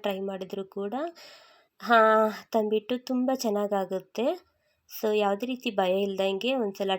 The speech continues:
ಟ್ರೈ ಮಾಡಿ, ಹೇಗಿತ್ತು ಅಂತ ನನಗೆ ಕಾಮೆಂಟ್ ಮಾಡಿ. ನಿಮ್ಮ ಕಾಮೆಂಟ್ಸ್‌ಗೋಸ್ಕರ ನಾನು ಕಾಯ್ತಾ ಇರ್ತೀನಿ.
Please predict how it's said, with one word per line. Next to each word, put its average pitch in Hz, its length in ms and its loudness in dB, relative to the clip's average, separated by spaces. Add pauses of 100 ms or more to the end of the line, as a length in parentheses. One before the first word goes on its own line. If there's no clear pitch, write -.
ಟ್ರೈ 190 160 2 (160)
ಮಾಡಿ, 202 320 -2 (920)
ಹೇಗಿತ್ತು 247 680 4
ಅಂತ 202 260 -2
ನನಗೆ 196 280 -2 (120)
ಕಾಮೆಂಟ್ 196 380 -2
ಮಾಡಿ. 196 320 -4 (920)
ನಿಮ್ಮ 220 260 0 (140)
ಕಾಮೆಂಟ್ಸ್‌ಗೋಸ್ಕರ 214 920 -2
ನಾನು 196 280 -4
ಕಾಯ್ತಾ 190 400 -8
ಇರ್ತೀನಿ. 190 420 -8